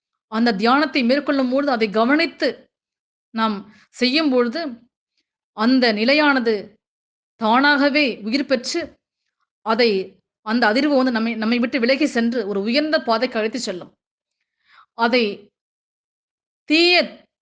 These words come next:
நிலையில் உள்ள தருணத்தில் நீங்கள் அதனை சற்று விழிப்புணர்வோடு அந்த தீய குணத்தை, தீய செயல்பாட்டை கவனித்தீர்களானால் அந்த தீய செயல்பாட்டின் தாக்கம் குறைந்து குருவினுடைய அருகாமையிலேயே நீங்கள் பயணிக்க வேண்டும்.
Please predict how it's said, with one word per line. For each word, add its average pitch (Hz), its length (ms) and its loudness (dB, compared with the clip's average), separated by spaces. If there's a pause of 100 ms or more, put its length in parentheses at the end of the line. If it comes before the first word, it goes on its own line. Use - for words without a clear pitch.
(220)
நிலையில் 262 440 0
உள்ள 240 220 -2
தருணத்தில் 262 460 0
நீங்கள் 240 220 0
அதனை 240 420 -4 (180)
சற்று 233 280 -6
விழிப்புணர்வோடு 285 920 0 (520)
அந்த 226 220 -2
தீய 262 320 -2
குணத்தை, 254 520 -2
தீய 262 180 -2
செயல்பாட்டை 247 440 -2
கவனித்தீர்களானால் 240 800 -2 (500)
அந்த 220 440 -2
தீய 277 320 -2
செயல்பாட்டின் 247 440 -2
தாக்கம் 233 440 -2
குறைந்து 285 560 -2 (680)
குருவினுடைய 330 640 2
அருகாமையிலேயே 320 640 0
நீங்கள் 269 200 0
பயணிக்க 254 340 0
வேண்டும். 202 320 -10